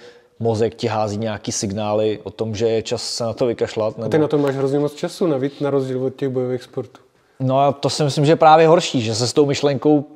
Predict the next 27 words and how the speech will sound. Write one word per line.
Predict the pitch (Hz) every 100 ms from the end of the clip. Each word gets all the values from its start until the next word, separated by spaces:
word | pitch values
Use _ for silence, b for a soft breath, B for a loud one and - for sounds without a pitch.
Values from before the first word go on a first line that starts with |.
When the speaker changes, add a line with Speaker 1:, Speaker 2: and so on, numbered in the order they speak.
| - _ -
Speaker 1:
musíš | 113 143
prát | - 151 139
hrozně | 139 131 139
dlouho. | 151 139
Když, | 117 - -
Speaker 2:
No, | 180
tak | 185 -
to | 175
Speaker 1:
když | 143
Speaker 2:
myslím, | 135 170
Speaker 1:
vidím | 170 190
Speaker 2:
no. |
Speaker 1:
na | 175
konec | 180 185 180 - B B B B
z | -
tvýho | - - 165 180
kola, | - 139 147
tak | 151
si | -
řeknu, | 139 156 151
"Pff, | - -
tyjo, | - 135 143 - B
ještě | - - 139
dvě | 139
kola, | 139 139 151 135
prostě | 110 - 135
nějak | 139 131